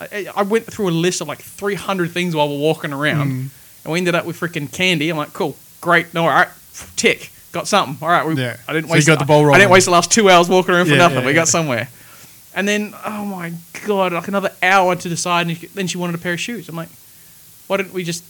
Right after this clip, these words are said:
Speaker 1: start with that? We could have been done by now and home."
Speaker 2: Yeah.
Speaker 1: Golly.
Speaker 2: But
Speaker 1: S-,
Speaker 2: nah, like,
Speaker 1: so busy.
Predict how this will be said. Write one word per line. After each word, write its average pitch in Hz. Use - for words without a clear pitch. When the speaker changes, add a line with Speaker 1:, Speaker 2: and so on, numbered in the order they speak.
Speaker 1:
start 196
with 165
that? 156
We 180
could 185
have 170
been 185
done 190
by 175
now 165
and 165
home." 190
Speaker 2:
Yeah. 131
Speaker 1:
Golly. 175
Speaker 2:
But 160
Speaker 1:
S-, 160
Speaker 2:
nah, 165
like, 180
Speaker 1:
so -
busy. 165